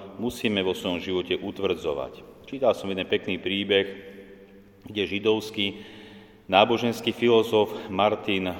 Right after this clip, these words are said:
Buder rozpráva, že učenec vošiel do pracovne nábožného rabiho,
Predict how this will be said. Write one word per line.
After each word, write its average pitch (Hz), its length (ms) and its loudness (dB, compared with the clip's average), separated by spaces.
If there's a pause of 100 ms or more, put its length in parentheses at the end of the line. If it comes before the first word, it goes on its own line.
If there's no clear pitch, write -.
(140)
Buder 101 640 2
rozpráva, 117 640 2
že 104 240 0 (340)
učenec 120 600 0
vošiel 110 560 2
do 90 340 0
pracovne 104 720 2
nábožného 113 640 0
rabiho, 98 600 2